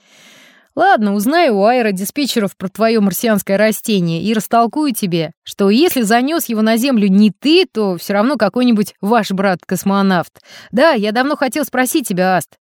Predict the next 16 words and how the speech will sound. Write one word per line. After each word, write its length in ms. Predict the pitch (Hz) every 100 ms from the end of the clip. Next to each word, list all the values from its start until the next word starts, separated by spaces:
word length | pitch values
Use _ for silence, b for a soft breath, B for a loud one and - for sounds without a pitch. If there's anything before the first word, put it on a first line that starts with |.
| _
ты 160 | 208 202
слышал 360 | 302 359 359
выступление 560 | 240 - 233 262 220 175
профессора 560 | - 208 247 - 185
Громова? 560 | 185 262 277 185 139 - -
Приём". 480 | 196 254 294 175 - _ b b b b b
"И 180 | 180 175
видел, 460 | 160 240 277 220
и 160 | 151 143
слышал. 540 | - 156 208 - 170 - _ -
А 200 | 156 170
что, 180 | -
есть 220 | 208 180 -
новая 280 | 233 208
информация? 640 | 185 196 202 302 330 - 143
Приём". 440 | 175 196 208 151